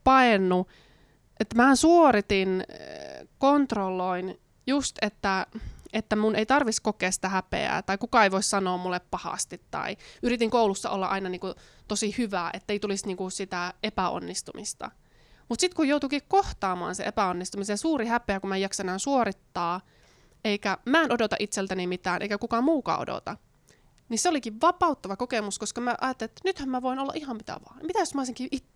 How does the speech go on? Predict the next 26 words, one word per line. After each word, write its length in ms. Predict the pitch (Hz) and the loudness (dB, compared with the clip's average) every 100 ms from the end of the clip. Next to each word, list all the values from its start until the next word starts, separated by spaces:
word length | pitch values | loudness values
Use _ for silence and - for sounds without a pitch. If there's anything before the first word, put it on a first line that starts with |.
| _ | _
ihan 200 | 302 330 | -2 0
oma 180 | 294 254 | 2 0
itteni? 480 | 226 - - - 202 _ | -2 -6 -14 -14 -16 _
Kokeilisin 420 | 392 381 320 277 | -2 0 0 0
tämmöistä 380 | 320 320 240 220 | 2 2 2 -2
juttua 280 | 226 - 247 | -4 0 0
ekaa 260 | - - 196 | 2 -2 0
kertaa. 520 | 208 190 - - - - _ _ | 0 0 -4 -12 -14 -16 _ _
Se 100 | 339 | 0
olisi 100 | 311 | 0
aika 140 | 302 | 2
vapauttavaa, 580 | 285 285 - - - 196 | 0 0 -2 -6 -8 -6
että 100 | 220 | -4
ei 40 | 277 | 0
tarvitsisi 240 | 320 294 | 0 0
aina 140 | 302 - - - - | -2 -4 -10 -20 -4
esittää 600 | 330 311 294 247 - 175 | -2 0 0 -4 -4 -4
jotakin, 400 | 180 180 175 - | -4 -4 -6 -8
kun 100 | 180 | -10
mä 140 | - - | -10 -10
en 60 | |
mene 140 | 69 - | -10 -12
johonkin. 460 | - 202 - 202 - | -12 -12 -12 -12 -6
Tai 140 | 208 | -4
ei 140 | 220 | -2
tarvitsisi 320 | 240 226 214 | -2 -2 -4